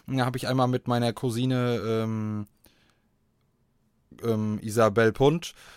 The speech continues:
hab ich mal, äh, ein bisschen gesprochen und gefragt und, äh, ja, und hat sie erst ein bisschen so und dann auf einmal ist ihr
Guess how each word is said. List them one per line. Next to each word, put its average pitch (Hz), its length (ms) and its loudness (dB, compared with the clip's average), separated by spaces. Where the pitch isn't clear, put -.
hab 120 180 -4
ich 123 220 -4
mal, 120 420 6
äh, 113 160 -2
ein 113 100 -6
bisschen 120 260 -6
gesprochen 190 560 0
und 139 140 -4
gefragt 170 520 0
und, 147 180 -4
äh, 131 260 -4
ja, 143 380 4
und 123 140 0
hat 123 140 -2
sie 123 80 -2
erst 117 140 -2
ein 127 40 -2
bisschen 117 220 -6
so 147 180 0
und 127 120 0
dann 127 80 2
auf 123 120 0
einmal 127 380 0
ist - 240 -4
ihr 110 720 -2